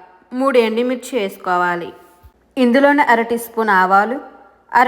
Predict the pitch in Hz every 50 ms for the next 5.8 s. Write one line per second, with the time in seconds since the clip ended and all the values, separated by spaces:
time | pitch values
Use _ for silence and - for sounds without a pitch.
0 | 262 262 294 285 - - - 262 254 240 196 196 190 196 202 196 208 214 214 214
1 | 202 196 196 196 - - 190 185 185 185 180 175 175 - - - - _ _ _
2 | _ _ - 247 247 277 269 269 262 247 240 - 269 254 240 220 220 226 311 330
3 | 330 262 220 208 202 196 202 - - 185 180 180 175 175 - - - - - -
4 | _ _ _ _ _ _ _ _ _ - 240 233 - 240 226 220 220 220 233 240
5 | 233 226 214 208 196 190 185 - - - - - _ - 226 240